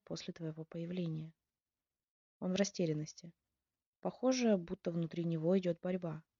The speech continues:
А ещё он похож на того, кто давно не знает покоя.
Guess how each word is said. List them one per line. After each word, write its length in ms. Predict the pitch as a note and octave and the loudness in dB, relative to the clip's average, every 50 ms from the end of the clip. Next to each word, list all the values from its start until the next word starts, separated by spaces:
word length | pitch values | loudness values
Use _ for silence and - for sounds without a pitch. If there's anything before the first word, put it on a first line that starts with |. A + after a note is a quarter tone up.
| _ _ _ _ _ _ _ _ | _ _ _ _ _ _ _ _
А 80 | - E3 | -4 -2
ещё 200 | D#3+ - - A3 | -2 0 2 2
он 100 | A#3+ A#3 | 2 2
похож 300 | G#3 F3+ - - E3+ - | 0 -2 -4 -6 -6 -4
на 120 | - E3+ | -6 -4
того, 300 | - E3+ D#3+ F3 G3 A#3 | -4 0 4 6 6 6
кто 180 | A#3 - - F#3+ | 4 2 -2 -2
давно 280 | E3+ E3+ D#3 D#3+ E3 E3+ | 0 0 0 2 0 0
не 120 | F3+ F3 | 0 0
знает 280 | E3 E3 D#3+ D#3 D#3 - | 0 0 0 0 -2 -2
покоя. 460 | - E3 - - - D#3+ E3+ E3+ D#3+ | -8 -12 -12 -10 -10 -10 -10 -10 -14